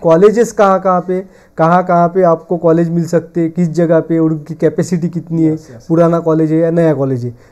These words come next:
Speaker 1: तो इसमें हम ये नहीं बता रहे कि ये college अच्छा है, ये college ये, ये नहीं,
Speaker 2: हाँ,
Speaker 1: सभी
Speaker 2: हम लोग
Speaker 1: कॉलेज,
Speaker 2: बुरा किसी
Speaker 1: हाँ,
Speaker 2: को नहीं बोल
Speaker 1: किसी को नहीं
Speaker 2: सकते।
Speaker 1: बोल सकते।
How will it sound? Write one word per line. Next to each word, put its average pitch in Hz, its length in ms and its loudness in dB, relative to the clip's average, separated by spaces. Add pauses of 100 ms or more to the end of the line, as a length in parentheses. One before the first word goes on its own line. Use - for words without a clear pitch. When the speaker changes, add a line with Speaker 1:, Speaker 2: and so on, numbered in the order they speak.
(120)
Speaker 1:
तो 170 60 -2
इसमें 165 300 0
हम 196 160 2
ये 196 140 4
नहीं 220 120 4
बता 185 220 4
रहे 170 100 2
कि 170 80 0
ये 185 60 2
college 180 260 4
अच्छा 175 260 0
है, 165 120 4
ये 170 60 2
college 160 360 2
ये, 156 220 2
ये 156 60 0
नहीं, 143 140 0
Speaker 2:
हाँ, 139 120 -4
Speaker 1:
सभी 170 200 2
Speaker 2:
हम 220 60 0
लोग 196 100 6
Speaker 1:
कॉलेज, 196 140 0
Speaker 2:
बुरा 214 240 -6
किसी 196 200 -6
Speaker 1:
हाँ, 156 120 2
Speaker 2:
को 117 60 0
नहीं 107 120 -4
बोल 196 140 -6
Speaker 1:
किसी 143 100 -4
को 160 60 -2
नहीं 151 100 0
Speaker 2:
सकते। 135 100 -2
Speaker 1:
बोल 131 120 -4
सकते। 120 340 -12